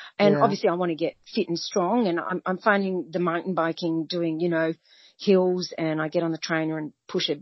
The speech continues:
Speaker 1: heavy, uh, gearing, which will help get my legs stronger, because Barkley has some really steep climbs, and not just steep climbs, but steep downhills too. And talking about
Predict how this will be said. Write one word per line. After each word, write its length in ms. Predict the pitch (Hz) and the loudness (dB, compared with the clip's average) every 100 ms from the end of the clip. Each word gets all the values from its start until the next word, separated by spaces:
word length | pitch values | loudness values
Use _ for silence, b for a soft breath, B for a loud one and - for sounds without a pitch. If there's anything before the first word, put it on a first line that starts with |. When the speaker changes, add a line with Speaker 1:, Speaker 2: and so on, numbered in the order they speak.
| - 160 | -8 -2
Speaker 1:
heavy, 420 | 170 160 160 - _ - | 0 0 -2 -6 _ -2
uh, 380 | 165 151 135 101 165 190 | -2 -2 -4 -10 -12 -6
gearing, 680 | 180 185 185 170 165 165 151 B B B - | 0 4 4 4 2 -2 -8 B B B -8
which 180 | - | 0
will 140 | 190 165 | 2 4
help 220 | 180 - | 4 2
get 100 | 175 | 2
my 120 | 170 | 2
legs 280 | 160 170 165 | 4 2 0
stronger, 300 | - 185 175 | -2 2 2
because 360 | 160 202 185 - | 2 2 0 -2
Barkley 460 | 208 208 220 226 185 | -2 4 4 2 -2
has 180 | 175 156 | -4 -6
some 200 | 165 151 170 196 | -8 -10 -8 0
really 340 | 208 190 175 | 2 2 0
steep 480 | 170 - - 190 - | -6 -10 -2 -2 -2
climbs, 460 | - 180 165 156 165 | -2 0 0 -2 -4
and 80 | 202 | -4
not 140 | 240 | -2
just 140 | 233 | -6
steep 240 | - 196 - _ | -4 -6 -6 _
climbs, 280 | - 190 175 | -6 -4 -2
but 120 | - - _ _ | -4 -8 _ _
steep 340 | - - 180 165 | -16 -4 -2 2
downhills 480 | 175 175 170 165 - | 0 0 -2 -4 -4
too. 220 | 208 156 B B B B - | 0 0 B B B B 2
And 200 | 214 190 | 2 4
talking 340 | 262 254 196 | 2 2 -2
about 280 | 170 160 | -4 -4